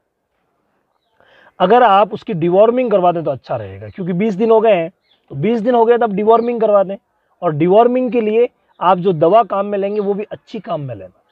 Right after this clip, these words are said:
जैसे या तो क्लोसेंटल साल्ट वाली दवा काम में ले लें, या oxycloconazole वाली दवा काम में ले लें, या rifoxamide वाली दवा काम में ले लें। कोई सी भी अच्छी दवा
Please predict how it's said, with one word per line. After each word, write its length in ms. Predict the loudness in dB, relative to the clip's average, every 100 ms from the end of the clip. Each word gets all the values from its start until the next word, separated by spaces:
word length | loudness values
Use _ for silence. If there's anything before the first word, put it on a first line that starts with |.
| _ -6
जैसे 400 | -2 0 2 2 0 _ -4
या 180 | 0 2
तो 120 | 0
क्लोसेंटल 640 | -4 -4 0 -2 2 2 2
साल्ट 320 | 0 0 2
वाली 220 | 0 2
दवा 220 | 0 0
काम 200 | 0 -2
में 140 | -4 -6
ले 100 | -8
लें, 180 | -10 -18 _ _ _ _ _ -2
या 120 | 2
oxycloconazole 840 | 2 0 -2 -4 -2 0 2 2 0 _
वाली 400 | -14 0 2 2
दवा 260 | 2 2 2
काम 220 | -2 -4
में 140 | -2
ले 120 | -2
लें, 160 | -4 -8 -16 _ _ _ _ -2
या 280 | 2 2 2 _ -2
rifoxamide 720 | 0 2 0 -2 0 0 2
वाली 200 | 2 2
दवा 220 | 0 0
काम 220 | 0 -4 -4
में 120 | -4
ले 60 |
लें। 120 | -6 -8 _
कोई 280 | -4 -2 -4
सी 240 | -6 -8
भी 280 | -6 -4 -6 -8 _ _ -12
अच्छी 340 | -12 0 0
दवा 420 | 2 2 4 2